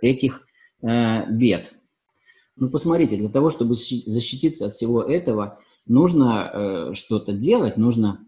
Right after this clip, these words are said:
либо покупать где-то золото, вкладываться в золото, либо вот наше население привыкло в доллары, а если доллар будет падать, а, ребята, что вы будете делать?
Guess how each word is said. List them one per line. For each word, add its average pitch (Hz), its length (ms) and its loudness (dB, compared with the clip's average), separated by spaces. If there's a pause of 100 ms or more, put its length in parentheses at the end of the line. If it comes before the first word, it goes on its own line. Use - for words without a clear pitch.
(180)
либо 147 300 2
покупать 123 580 0 (320)
где-то 117 520 0
золото, 113 720 0 (420)
вкладываться 123 600 0
в 104 40 -2
золото, 120 480 0
либо 113 520 2
вот 107 220 -2
наше 139 240 0
население 104 480 0
привыкло 107 420 -2
в 95 100 -10
доллары, 120 420 0
а 120 100 -2
если 110 200 -4
доллар 90 320 -12
будет 87 300 -14
падать, 127 360 -18
а, 151 40 -12 (340)
ребята, 101 380 -14 (340)
что 147 200 0
вы 117 60 4
будете 101 360 -2
делать? 90 280 -6